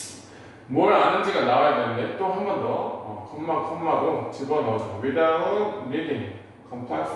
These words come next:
interpretive theories. 되게 복잡한 해석하는 이론들을 필요로 하지 않고 대신 나오니까 여기가 이제 목적어 시작이라는 거지.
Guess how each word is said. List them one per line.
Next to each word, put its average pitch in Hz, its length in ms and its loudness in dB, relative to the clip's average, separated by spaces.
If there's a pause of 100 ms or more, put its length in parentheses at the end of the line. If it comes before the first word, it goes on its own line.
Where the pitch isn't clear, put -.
interpretive 139 1000 -4
theories. - 420 -4 (500)
되게 - 800 -2
복잡한 - 1080 -2 (580)
해석하는 180 800 -2
이론들을 175 1160 0 (140)
필요로 175 480 -4
하지 156 200 -4
않고 131 1300 0 (420)
대신 202 320 2
나오니까 160 880 0
여기가 196 400 0
이제 135 200 2 (160)
목적어 110 360 -2
시작이라는 117 400 -6 (240)
거지. - 220 -18